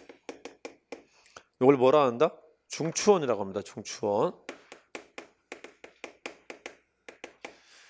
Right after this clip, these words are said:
자, 그리고 나라의 가장 큰 어른들은 어디에 들어가서 근무 쓴다고요?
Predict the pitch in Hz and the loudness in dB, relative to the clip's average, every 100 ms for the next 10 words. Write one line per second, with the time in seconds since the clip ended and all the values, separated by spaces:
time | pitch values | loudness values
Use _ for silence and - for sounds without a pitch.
0 | - - - - 160 143 160 151 165 214 | -20 -20 -20 6 8 8 6 8 8 8
1 | 208 208 - 185 196 - 202 147 180 180 | 6 2 2 4 4 4 6 6 6 4
2 | 185 151 143 175 170 156 147 151 143 147 | 6 6 4 2 2 2 2 0 -4 -2
3 | 135 139 123 107 110 139 | -2 2 2 4 2 0